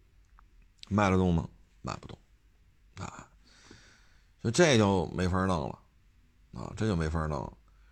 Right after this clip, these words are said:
然后呢，你再看陆巡跟红杉，陆巡是专门研发出来一个越野车的底盘，红杉呢就是坦途的基础上改吧改吧，后悬挂改改呀，后半截儿座舱改吧改吧呀，啊，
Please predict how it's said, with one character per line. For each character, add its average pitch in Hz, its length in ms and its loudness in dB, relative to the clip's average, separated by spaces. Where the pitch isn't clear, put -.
然 104 120 4
后 165 200 8
呢， 143 120 6
你 95 80 2
再 113 140 4
看 135 180 2
陆 123 160 4
巡 92 180 2
跟 117 120 2
红 98 240 -2
杉， 110 260 0
陆 143 300 6
巡 90 220 2
是 110 100 4
专 110 160 2
门 107 180 4
研 87 200 0
发 101 160 0
出 90 180 -4
来 82 80 -2
一 76 40 -2
个 85 100 0
越 95 160 0
野 65 80 -4
车 82 160 -4
的 82 100 -2
底 - 140 -12
盘， - 180 -14
红 135 300 0
杉 139 240 4
呢 110 80 2
就 92 80 0
是 87 100 2
坦 64 280 -4
途 98 180 0
的 104 80 0
基 101 120 0
础 76 100 -2
上 80 160 -2
改 73 180 -6
吧 73 120 -10
改 73 80 -8
吧， - 160 -10
后 - 220 -8
悬 87 180 0
挂 90 160 0
改 80 240 -2
改 90 60 -2
呀， 85 420 0
后 - 180 -4
半 87 200 0
截 82 80 2
儿 92 100 0
座 85 200 -2
舱 95 200 -2
改 78 200 -2
吧 85 80 -4
改 80 200 -2
吧 80 120 -4
呀， 85 400 -2
啊， 53 140 -10